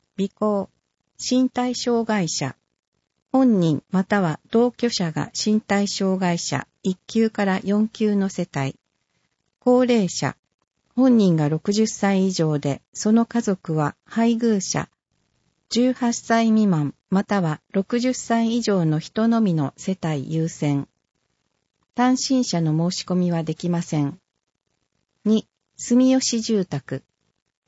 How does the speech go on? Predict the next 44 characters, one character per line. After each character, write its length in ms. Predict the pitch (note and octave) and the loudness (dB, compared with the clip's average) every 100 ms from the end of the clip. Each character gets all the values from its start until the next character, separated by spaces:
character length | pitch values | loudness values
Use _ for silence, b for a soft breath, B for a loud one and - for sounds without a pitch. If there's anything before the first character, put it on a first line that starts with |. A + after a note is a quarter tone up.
| _ - | _ 0
エ 80 | |
ー 240 | B3 F3 - | 2 0 -2
二 280 | G#3 A#3 A#3 | 0 4 4
零 280 | A3 F#3+ C#3 | 2 2 0
一。 380 | C3+ - D3 - _ _ _ _ _ _ | -4 -4 -4 -6 _ _ _ _ _ _
住 360 | - A3 B3 A#3+ | -4 2 2 2
吉 260 | B3+ - | 0 -4
町 360 | - D#3 C#3 - - | -4 -2 -2 -6 -10
一 240 | - B3+ | -2 2
の 160 | A3 F3 | 2 4
四 280 | G3+ F#3+ | 2 0
十 240 | D#3+ D3+ C#3+ | 0 -4 -2
六。 420 | C#3 - D3 - _ _ _ _ _ _ _ | -4 -6 -6 -8 _ _ _ _ _ _ _
平 160 | B3 B3 | 0 0
成 320 | - A#3 G#3+ | 0 0 0
十 240 | A3 A3+ | 0 -2
九 260 | - A3 G#3 | 0 0 2
年 300 | F#3+ E3+ C#3+ | 2 2 0
度。 200 | C3+ - _ _ _ _ _ _ | -2 -6 _ _ _ _ _ _
六 180 | G3 G3+ _ | -2 -2 _
階 240 | A#3+ A#3+ | -2 -2
建 140 | A3 A3 | -2 -2
て 260 | G3+ G3 - | -2 -4 -2
二 140 | F3+ | -4
階、 380 | - F#3 F3 D#3+ _ _ | -2 -2 -2 -4 _ _
三 360 | - A3+ A#3 A3+ | -2 2 2 2
デ 80 | A3 | 0
ィ 100 | G#3 | -2
ー 40 | |
ケ 360 | - F#3 C#3+ - _ _ | -4 -2 -2 -6 _ _
ー、 40 | G3+ | -2
エ 40 | |
レ 140 | A#3+ A#3+ | 0 2
ベ 180 | A#3 | 0
ー 40 | G3+ | -2
タ 260 | D#3 C#3+ | -4 -2
ー 20 | C#3+ | -2
あ 80 | |
り。 200 | C#3 C3+ - _ _ _ _ _ _ _ _ _ _ _ _ | -4 -6 -10 _ _ _ _ _ _ _ _ _ _ _ _
浴 280 | G3 G3 - | -2 -2 -6
槽 320 | - A#3 A#3 | -2 -2 0
他 420 | - G#3 G3 F#3+ - | -4 -6 -4 -6 -4
あ 120 | G3 | -4
り。 180 | F#3 C3 | -2 -4